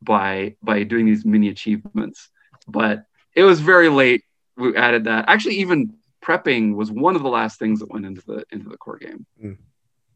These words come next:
Speaker 2: Interesting. Okay. So then you, c-, that, that addresses the cooperation piece. Like, you know, you, they, now you are engaged throughout your, <laughs> turn, you know, throughout all your turns. It's like, "Okay, when am I gonna get to use my gear? Do you need my gear?"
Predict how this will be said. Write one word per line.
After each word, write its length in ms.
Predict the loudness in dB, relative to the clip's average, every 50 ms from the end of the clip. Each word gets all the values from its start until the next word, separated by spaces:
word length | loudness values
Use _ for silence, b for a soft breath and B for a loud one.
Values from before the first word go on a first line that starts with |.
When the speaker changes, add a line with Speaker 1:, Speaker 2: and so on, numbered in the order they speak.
| _ _ _ _ -20
Speaker 2:
Interesting. 320 | -16 -16 -16 -16 -18 -20 _ _ _ _ _ _ _ _ _ -10
Okay. 220 | -4 -4 -4 -4 -4 b b b b b
So 140 | -2 2
then 220 | 2 4 2 2 2
you, 380 | 2 2 2 2 2 0 -4 -6 -12 -16 -16 -14 -8
c-, 120 | -6 -4
that, 200 | -2 -2 -4 -2
that 140 | 0 0 0
addresses 360 | 0 2 0 0 -2 -2 -4
the 60 | -6 -2
cooperation 640 | 2 2 2 2 2 0 0 0 -2 -6 -12 -12 -16 _
piece. 340 | -14 -14 -12 -12 -14 -16 -8 -8
Like, 180 | -8 -6 -4
you 60 | -4
know, 120 | -4 -2 -4
you, 240 | -4 -6 -8 -10 -10
they, 240 | -6 -6 -6 -6 -6
now 320 | -8 -6 -4 -2 0 0 2
you 220 | 2 2 2 4
are 180 | 4 4 4 4
engaged 540 | 2 2 0 0 0 0 -4 -6 -8 -4
throughout 220 | -2 -2 0 0 -2
your, 100 | -4 -4
<laughs> 80 | -4
turn, 180 | -4 -4 -4 -4 -6 -8 B B B B B B
you 60 | -2 0
know, 160 | 2 2 2
throughout 360 | 2 2 2 4 4 4 2
all 140 | 2 2 2
your 120 | 2 0
turns. 280 | -2 -2 -2 -2 -2 -2
It's 60 | -4
like, 120 | -4 -4
"Okay, 200 | -2 -2 0 0
when 220 | 0 0 0 -2 0
am 100 | 0 0
I 60 | 0
gonna 180 | 0 0 -2 -2
get 160 | -2 -4 -4
to 80 | -6 -4
use 360 | 0 2 2 2 2 0 -2
my 320 | -4 -2 -2 -2 -2 -4
gear? 480 | -4 -2 0 2 4 4 2 2 0 -4
Do 100 | -4 -4
you 140 | -4 -2 -2
need 180 | 0 -2 -2
my 180 | 0 -2 -2 -2
gear?" 640 | -2 0 2 2 4 4 2 2 0 -2 -4 -8